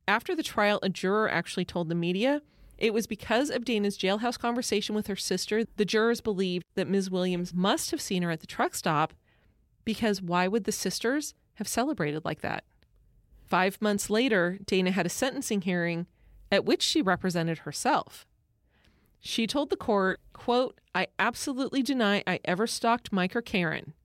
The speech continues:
and there's been no evidence presented that I did. But most importantly, I deny that I murdered Mike or Karen. I am innocent. I did not murder Mike or Karen," end quote.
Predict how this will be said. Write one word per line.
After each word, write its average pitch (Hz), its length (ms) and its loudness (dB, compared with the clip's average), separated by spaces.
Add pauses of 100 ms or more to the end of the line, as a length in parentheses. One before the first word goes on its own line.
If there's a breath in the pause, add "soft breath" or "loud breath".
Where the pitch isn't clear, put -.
(460)
and 208 180 4
there's 196 180 2
been 180 300 2
no 208 200 4
evidence 262 360 2
presented 185 500 2
that 170 120 0
I 165 80 2
did. 160 400 0 (580)
But 302 340 4 (100)
most 196 220 0
importantly, 202 800 0
I 196 60 -2
deny 196 340 2
that 196 120 0
I 175 100 2
murdered 226 460 0
Mike 180 240 2
or 165 100 -2
Karen. - 500 -6 (200)
I 180 80 0
am 190 220 2
innocent. 226 640 0 (340)
I 202 60 2
did 185 260 0
not 220 200 2
murder 190 260 2
Mike 175 300 0
or 175 100 -4
Karen," 151 540 -6 (180)
end 165 200 -2
quote. - 280 -6